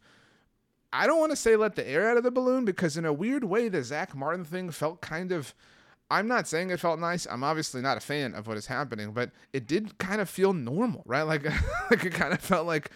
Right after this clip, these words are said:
oh, okay. Like, it felt like riding a bike. Like, okay, now we have something, something to kinda talk about and, and have emotions about and opinions about. Um, and I think the opinion is the same. I know Connor talked about this on Talking the Star,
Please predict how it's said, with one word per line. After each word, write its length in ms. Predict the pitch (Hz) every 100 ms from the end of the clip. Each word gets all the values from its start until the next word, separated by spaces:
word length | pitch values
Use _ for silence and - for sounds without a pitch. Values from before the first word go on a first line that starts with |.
| - -
oh, 220 | 254 220
okay. 180 | 220 190
Like, 160 | 202
it 100 | 160
felt 140 | - 170
like 160 | 185
riding 260 | 123 143 180
a 40 |
bike. 340 | 180 240 151 -
Like, 180 | 117 -
okay, 300 | 180 147 151
now 160 | 139
we 160 | 175 190
have 160 | 175
something, 500 | - 185 202 - 110 98
something 340 | 139 143 170
to 80 | 160
kinda 340 | - 151 135 - - _ -
talk 300 | 135 180 170
about 380 | 117 107 110
and, 160 | 107 104
and 100 | 107
have 180 | 131 135
emotions 680 | 123 123 175 - 127 117 101
about 320 | 95 98 98
and 100 | 104
opinions 560 | - - 202 185 131
about. 380 | 113 92 95 101 - - -
Um, 240 | 110 110 107
and 100 | 151
I 60 |
think 220 | - 277 -
the 100 | 120
opinion 360 | - 156 143
is 140 | 123 101
the 80 |
same. 400 | - - 135 101 107
I 100 | 120
know 120 | 139
Connor 400 | - 135 139 131
talked 280 | 131 113 113
about 260 | 107 107
this 200 | 110 101
on 200 | - 101
Talking 300 | - 110 110
the 80 | 95
Star, 500 | - 117 113 110